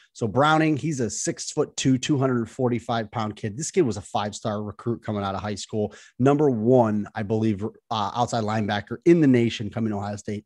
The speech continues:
And if you haven't seen him, I mean, this guy is just, he is a physical phenom. I ran a four five. Baron Browning was one of those guys where it didn't translate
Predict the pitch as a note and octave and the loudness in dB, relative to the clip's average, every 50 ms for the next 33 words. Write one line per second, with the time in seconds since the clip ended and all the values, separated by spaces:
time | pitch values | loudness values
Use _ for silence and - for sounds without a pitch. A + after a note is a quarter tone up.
0 | _ - - _ - - C#3+ A2+ A2 G2 B2 D3+ E3 E3+ D#3+ D3+ D3 B2 - C3 | _ -20 -20 _ -8 -4 -2 -2 -2 0 2 4 4 4 4 2 0 -2 -2 -2
1 | A#2+ A#2 - G#2+ G#2+ A2 A#2+ C3+ C3 - - C#3 A#2+ A#2+ A#2+ A2+ - A2+ A2 F#2 | -2 -2 -2 -4 -4 -4 -4 -4 -6 -4 -4 -2 -2 -2 -4 -4 -4 -6 -8 -6
2 | F2+ G2+ G#2 G2+ - - _ _ - _ _ _ _ - C3 B2 A2 A2 A2 G2+ | -6 -8 -8 -8 -8 -12 _ _ -20 _ _ _ _ 2 2 2 2 2 -2 -6
3 | - - - D3 C#3 D3 C3+ D3 D3+ - - - B2+ A#2+ A#2+ A#2 A2+ A2+ A2+ A2 | -6 -4 -2 -2 -2 -2 -4 -6 -6 -6 -2 0 2 2 2 2 0 0 -2 -4
4 | G#2+ _ _ _ _ _ _ - G2+ G2 F2+ G#2+ B2+ D3 D#3 D3 - - C#3+ C3+ | -6 _ _ _ _ _ _ -12 -12 -10 -2 0 2 4 2 2 0 0 0 0
5 | C3 B2+ - - B2+ A#2+ A#2+ A#2 A#2 A#2 A2+ G#2+ - - _ _ _ _ - C3+ | 0 0 -2 -2 0 0 2 0 -2 -2 -4 -6 -8 -12 _ _ _ _ -14 -6
6 | G2 - D3+ F3 G#3 G#3+ E3 C3+ D3 D3 D3+ D#3 D3+ D3+ D3 C3+ B2+ A2+ G#2+ C3 | 2 4 6 6 6 4 2 2 2 2 2 2 2 0 0 -2 -4 -2 -2 0
7 | C#3+ C#3+ C#3 C3 B2 G#2 C3+ B2+ B2+ B2 A#2+ G#2+ A2+ A#2+ A#2 A2+ - B2 A2 F#2 | 0 2 0 0 -2 -4 -6 -6 -6 -6 -8 -6 -4 -2 -2 -2 -2 -4 -4 0
8 | C3 D3 D#3+ F3 A#2+ - - - C#3 C3+ C3 B2+ A#2 - B2 A2+ A2+ A2 G#2+ - | 0 0 0 -2 -6 -8 -6 -2 0 2 2 2 0 0 -2 -2 -2 -2 -4 -6